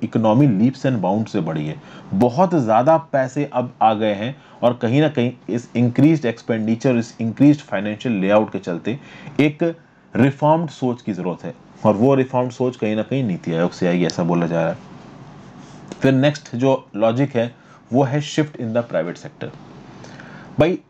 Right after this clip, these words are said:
इंडियन इकोनॉमी में सरकार का इन्वॉल्वमेंट किस हिसाब से है, इसमें बहुत चेंजेस हुए हैं। ये बात तो देखिए, मैंने आपको पहले की वीडियो में चिल्ला चिल्ला के बताई है कि नाइनटीन नाइंटीज़ तक सरकार बहुत ज़्यादा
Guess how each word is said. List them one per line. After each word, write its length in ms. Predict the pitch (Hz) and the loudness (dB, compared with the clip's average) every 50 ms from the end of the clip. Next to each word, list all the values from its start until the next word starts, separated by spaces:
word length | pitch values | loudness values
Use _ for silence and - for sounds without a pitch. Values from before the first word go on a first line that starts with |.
| _ _ - | _ _ -6
इंडियन 340 | 135 143 147 160 180 190 - - | -4 0 2 2 2 2 0 -2
इकोनॉमी 520 | 139 123 - 135 127 127 123 127 135 139 | -8 -8 -6 -6 -4 -4 -2 -2 -2 -2
में 160 | 135 135 147 156 | -2 -2 -2 -2
सरकार 600 | 151 - - 123 113 117 - 123 120 131 143 151 | -2 0 0 0 0 2 2 2 4 4 4 2
का 360 | 147 - 135 135 135 - - _ _ _ _ _ _ - | 0 0 0 0 0 -2 -6 _ _ _ _ _ _ 0
इन्वॉल्वमेंट 600 | 127 135 127 120 120 127 127 127 139 151 156 143 | 2 2 4 4 4 4 4 2 0 -2 -4 -4
किस 220 | 147 151 139 - | -4 -6 -6 -6
हिसाब 280 | 139 117 131 120 120 120 | -6 -4 0 0 0 0
से 140 | - - 139 | 0 -2 -2
है, 80 | 139 | -2
इसमें 280 | 135 123 - 135 131 113 | -2 -2 -2 -2 -2 -2
बहुत 260 | 98 110 104 101 - | -2 -4 -6 -6 -4
चेंजेस 360 | - 90 87 85 87 80 76 | -6 -4 -4 -2 -4 -4 -4
हुए 140 | 85 82 85 | -2 -2 2
हैं। 60 | 95 | 4
ये 100 | 113 131 | 4 4
बात 240 | 120 123 123 123 123 | 4 4 2 2 2
तो 80 | 139 120 | -2 -4
देखिए, 260 | 113 110 - - 110 | -4 -4 -6 -8 -8
मैंने 140 | 107 104 110 | -6 -6 -6
आपको 200 | 104 - - 110 | -6 -6 -6 -6
पहले 340 | - - 95 92 104 113 110 | -4 -4 -2 0 2 2 2
की 100 | 113 107 | 2 2
वीडियो 240 | 101 98 95 101 | 2 2 2 2
में 60 | 107 98 | 0 0
चिल्ला 280 | - 98 95 98 101 | 0 2 2 2 2
चिल्ला 300 | 98 - 98 95 95 92 | 2 0 -2 -2 0 -2
के 100 | 92 - | -2 -2
बताई 340 | 92 92 87 - 85 82 80 | -4 -4 -4 -4 -4 -2 -2
है 160 | 82 98 - - - - - - - - - - - - | -2 -4 -4 -8 -12 -20 -20 -20 -20 -20 -20 -20 -6 -2
कि 80 | 151 147 | -2 0
नाइनटीन 520 | 139 143 143 147 151 147 170 202 196 175 | 0 0 -2 -2 -4 -4 -4 -4 -4 -4
नाइंटीज़ 540 | 147 131 123 127 131 123 123 147 151 143 147 - | -4 -4 -2 -4 -4 -4 -2 0 0 0 0 -2
तक 120 | - - - - - - - - - - - - - - - - - - | -4 -4 -4 -6 -10 -20 -20 -20 -20 -20 -20 -20 -20 -20 -18 -18 -16 -14
सरकार 560 | - - 151 143 143 139 - 139 147 175 185 | -4 0 2 2 2 0 -2 -2 0 0 -2
बहुत 420 | 156 120 123 120 117 147 170 151 - | -2 -4 -6 -6 -4 -6 -6 -6 -2
ज़्यादा 300 | 135 131 127 127 143 | -2 -2 0 0 0